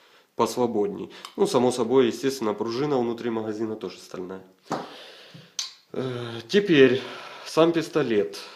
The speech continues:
Сам пистолет выполнен полностью из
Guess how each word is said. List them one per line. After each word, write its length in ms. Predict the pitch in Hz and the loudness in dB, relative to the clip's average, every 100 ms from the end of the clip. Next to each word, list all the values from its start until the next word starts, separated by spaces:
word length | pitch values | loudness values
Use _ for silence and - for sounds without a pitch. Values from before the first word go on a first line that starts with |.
| - | -18
Сам 300 | - 156 160 | -2 2 4
пистолет 500 | 151 135 139 127 117 | 2 -2 0 0 0
выполнен 520 | 135 135 117 113 113 | 0 2 4 4 0
полностью 680 | 113 151 127 110 - 107 - | 2 2 2 0 -2 -8 -8
из 420 | 147 135 110 - | -4 -4 -4 -10